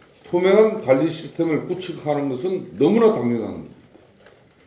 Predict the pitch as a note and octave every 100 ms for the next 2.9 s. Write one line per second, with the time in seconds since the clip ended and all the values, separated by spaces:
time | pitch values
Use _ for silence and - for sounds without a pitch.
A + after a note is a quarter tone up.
0 | _ _ _ - G3 B3 C4 A#3+ D3 E3+
1 | F3+ - B2+ G#2+ G#3 A3+ A3 E3 F3+ F3+
2 | G#2+ C3+ G#3+ A#3 - D#3+ F3 F3 -